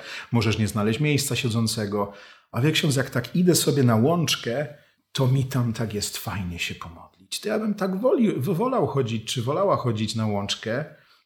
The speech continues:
i mieć te wszystkie, cały ten, nie tylko, y, cały zestaw fajnych, religijnych uczuć,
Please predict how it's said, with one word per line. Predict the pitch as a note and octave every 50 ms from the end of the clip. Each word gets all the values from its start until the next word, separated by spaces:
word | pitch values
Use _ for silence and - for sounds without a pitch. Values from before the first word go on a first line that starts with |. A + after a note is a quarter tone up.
| _ _
i | C#3 B2
mieć | B2 B2 B2 B2 -
te | - C3
wszystkie, | - - - B2 - - - - B2+ A#2+ A2+
cały | - - - C3 B2+ B2+ B2
ten, | B2+ C3 B2 A2+ - - G2
nie | G2+ G#2+ A2 A2
tylko, | - B2 A2+ - - - A2
y, | A#2 A#2 A2+
cały | - - E3+ E3+ F3+ F3 D#3+
zestaw | C#3 B2+ E3+ A#3 C#4 G#3 - - - - - F#2+ F#2+ - - - _ _ - _ _ _ _
fajnych, | - - D#3 F3+ G#3+ G#3+ F3+ C3 A#2 - B2
religijnych | C3 B2+ B2+ B2+ A2+ B2 E3 F3+ E3 C3+ A#2 A2+ - - E3
uczuć, | C#3 B2+ - - A2+ G#2+ C#3 E3 D#3+ - - -